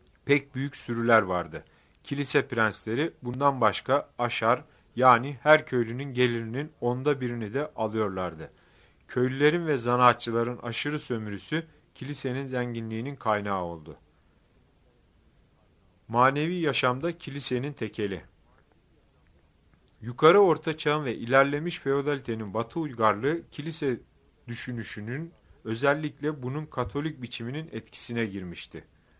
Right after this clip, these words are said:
Katolik tanrı bilimi antik çağ felsefesinden uzaklaşmıştı. Eskiden felsefeye sıkıca bağlı olan matematik ve doğa bilimleri kayboldu. Edebiyat azizlerin yaşamlarına,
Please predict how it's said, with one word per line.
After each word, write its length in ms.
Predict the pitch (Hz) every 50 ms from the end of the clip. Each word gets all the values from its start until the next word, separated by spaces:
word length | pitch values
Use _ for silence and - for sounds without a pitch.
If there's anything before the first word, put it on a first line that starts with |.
| _ _ _ _ _ _ _ _ _ -
Katolik 500 | - 127 123 - 147 151 175 202 196 -
tanrı 340 | - 139 135 135 135 127 123
bilimi 320 | 123 120 123 135 156 170 - -
antik 380 | 127 131 131 - - 185 156 -
çağ 220 | - 139 127 117
felsefesinden 840 | - - 117 110 - - - 113 107 107 101 - - 117 127 156 165
uzaklaşmıştı. 960 | 160 131 113 117 117 110 - - 110 104 - - - 95 - - - 92 82 - _ _ _ _ _ -
Eskiden 520 | - 123 120 - - - 123 139 147 165 160
felsefeye 640 | 160 - 131 127 120 - - 131 120 135 139 135
sıkıca 600 | 123 - - - - - 180 170 147 139 123 107
bağlı 300 | 107 110 113 113 110 113
olan 340 | 110 104 95 107 127 147 151 - _ _ _ _
matematik 600 | 113 117 120 - 127 123 123 123 123 - 120 - -
ve 200 | 123 110 98 101
doğa 320 | 110 120 131 147 147 127
bilimleri 480 | 123 113 117 110 107 104 113 135 143 -
kayboldu. 580 | - 123 117 110 95 95 92 87 78 82 80 - _ _ _ _ _ _ _ _ _ _ -
Edebiyat 600 | 117 117 120 127 120 123 135 156 175 175 - - -
azizlerin 580 | - 123 123 131 139 135 131 135 135 139 160 156
yaşamlarına, 840 | 143 127 120 - - 120 113 110 104 101 95 95 101 117 135 156